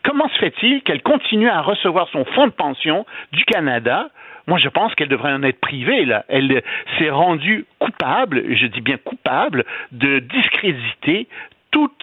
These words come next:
euh, le, tout le système judiciaire canadien, la Constitution canadienne. Elle ne peut pas être une ancienne juge en chef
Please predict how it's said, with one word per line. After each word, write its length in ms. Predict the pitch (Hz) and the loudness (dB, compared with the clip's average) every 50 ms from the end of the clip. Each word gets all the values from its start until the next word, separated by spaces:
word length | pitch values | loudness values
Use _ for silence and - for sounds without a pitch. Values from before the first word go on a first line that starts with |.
| - - - | -8 -2 0
euh, 640 | 127 123 127 123 123 123 120 120 120 117 117 120 120 123 | 2 2 4 4 4 6 6 6 6 6 6 6 4 4
le, 180 | 127 135 139 | 4 2 0
tout 140 | 143 - 240 | 0 -2 -2
le 60 | 208 | -2
système 360 | - - 156 - - 160 139 127 | -2 -4 -4 -4 -2 -2 -4 -4
judiciaire 480 | 120 120 113 113 113 - 139 127 123 | -6 -8 -6 -6 -2 0 0 0 0
canadien, 540 | - - 117 110 107 101 101 107 135 185 202 - - - - - | 0 -2 0 0 2 0 0 0 0 -2 -2 -4 -8 -12 -8 -2
la 140 | 131 170 220 | -2 -2 -2
Constitution 600 | - - 165 - - - 135 - - - 139 135 | 0 -2 -2 -2 -2 -6 -4 0 0 2 2 2
canadienne. 600 | 127 123 107 104 101 101 104 110 156 214 240 208 - - - - - - | 0 0 -2 0 0 -2 0 0 0 0 0 -2 -4 -8 -10 -10 -6 -2
Elle 120 | - 131 135 | -2 0 0
ne 120 | 135 127 | 0 0
peut 160 | - - 135 | 0 -2 -4
pas 320 | - - 233 254 262 202 151 | -2 0 0 2 2 4 2
être 240 | 135 - - - - - | 2 0 -2 -14 -12 -6
une 120 | 143 143 | -4 -2
ancienne 320 | 139 131 - - 139 127 120 | -2 -2 0 0 -2 0 0
juge 260 | 117 123 175 131 123 | 0 2 2 2 2
en 120 | 131 113 | 2 2
chef 180 | - - 208 | 0 0 0